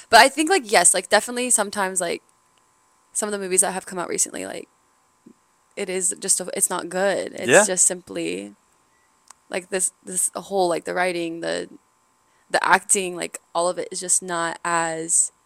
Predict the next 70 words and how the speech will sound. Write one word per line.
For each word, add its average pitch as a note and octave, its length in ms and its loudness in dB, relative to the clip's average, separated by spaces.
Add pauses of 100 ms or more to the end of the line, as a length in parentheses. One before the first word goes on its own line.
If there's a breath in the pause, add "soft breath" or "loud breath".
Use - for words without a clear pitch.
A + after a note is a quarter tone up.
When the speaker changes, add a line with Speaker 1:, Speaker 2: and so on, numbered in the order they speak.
(340)
Speaker 1:
good F3+ 120 -6
of F3+ 80 -10
quality F3 300 -2
as E3+ 100 -2
it F3 80 -8
used - 280 -2
to A#3 80 -2
be. C#4 440 -6
Speaker 2:
Yeah. - 140 0 (260)
Speaker 1:
I G#3+ 100 -6
think A#3+ 220 -12
there's, C#4 200 -2
like, B3 140 -4
a G#3 40 -4
lot F3+ 260 -4
of F#3 100 -6
things F3+ 540 -6 (840)
that F3 320 -2
play A3 160 -4
into A#3+ 140 -6
that, C4+ 220 2
especially G3 440 2
the B3+ 80 -2
pandemic, C4+ 680 -4
Speaker 2:
Mm-hmm. A#3 120 -8
Speaker 1:
but G#3+ 120 4
also, G3+ 240 2
like, F#3+ 180 -4 (320 soft breath)
like, A3 120 -4
even B3 180 -8
just, B3 100 -4
like, G#3+ 120 -8
the G3 80 -18
strike G3 360 -2
that - 100 -8
just - 140 2
happened - 480 -8 (340 loud breath)
Speaker 2:
Oh, C3+ 160 2
Speaker 1:
this A#2+ 80 0
Speaker 2:
right. C#3 160 10
I B2 80 4
Speaker 1:
past A#2+ 80 2
Speaker 2:
forgot, C#3 140 8
Speaker 1:
summer. - 180 2
Speaker 2:
I C3 40 0
forgot B2+ 260 0
to - 60 -6
put - 140 -12
that D3 120 4
on G#3 40 8
Speaker 1:
I, G#3+ 60 8
Speaker 2:
my A3+ 60 8
notes. F3 340 6
Speaker 1:
I - 40 0
totally, G#3 260 0
Speaker 2:
Yeah, F#3+ 100 2
the G3+ 60 -6
Speaker 1:
yeah. A3+ 160 4
Speaker 2:
strike. G3+ 300 2
Speaker 1:
Oh, A3+ 60 2
good. E3 100 -6
Then F#3+ 120 -6
we G3 80 -4
can F#3+ 160 -16
tie F#3+ 160 -8
it F#3+ 100 -10
into F3+ 220 -16
this. - 180 -10 (340 loud breath)
But, - 240 0
like, F#3+ 220 -2